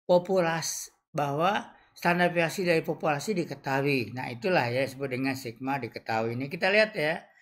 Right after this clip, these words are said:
bagaimana rumus yang akan digunakan kalau sigma diketahui.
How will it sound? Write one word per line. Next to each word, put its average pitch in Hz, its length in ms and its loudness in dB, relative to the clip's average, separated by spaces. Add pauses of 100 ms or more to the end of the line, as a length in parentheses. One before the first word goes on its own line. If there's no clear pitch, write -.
(300)
bagaimana 156 800 2
rumus 156 640 -2
yang 147 400 -2
akan 147 400 -6
digunakan 135 880 -4
kalau 151 720 2 (320)
sigma 170 720 -2
diketahui. 185 880 -2